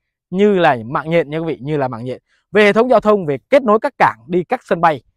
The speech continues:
thì rất là tiện tại Trơn Thành Bình Phước. Và vị trí của Trơn Thành Bình Phước lại giáp với lại Bào Bàng, Bình Dương, cho chúng ta thấy một vị trí cực kỳ tiềm năng về bất động sản trong tương lai. Quý hàng quan tâm khi giá chỉ từ năm đến sáu triệu một mét vuông,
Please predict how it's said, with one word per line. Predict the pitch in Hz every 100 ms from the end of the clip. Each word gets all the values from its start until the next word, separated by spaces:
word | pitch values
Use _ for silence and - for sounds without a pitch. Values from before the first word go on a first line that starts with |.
| _ -
thì | 165
rất | 247
là | 165
tiện | 175 147 _ -
tại | 143
Trơn | 156 160
Thành | 135
Bình | 131
Phước. | 208 240 _ _ _
Và | 151 180 165 160
vị | 175 208
trí | 196 202 285
của | 175
Trơn | 151 202
Thành | 160 143
Bình | 127
Phước | 208 247
lại | 151 120 185
giáp | 262 254
với | 196
lại | -
Bào | 156 170
Bàng, | 139 123
Bình | 131 143
Dương, | 165 - _ _ _
cho | 233
chúng | 233
ta | 233
thấy | 202 175 240
một | 202 147 143
vị | 143
trí | 151 202 -
cực | 165
kỳ | 143
tiềm | 135 139
năng | 156 143
về | 135
bất | 151
động | 220
sản | 170 - 113
trong | 170 151
tương | 175
lai. | 165 151 - _ _
Quý | 254 247
hàng | 170
quan | 214 196
tâm | 208 185
khi | 175 190
giá | 170 160 214
chỉ | 175 139
từ | 147 139
năm | 175 185 143
đến | 165
sáu | - 220
triệu | 202 143
một | 139
mét | 180
vuông, | 175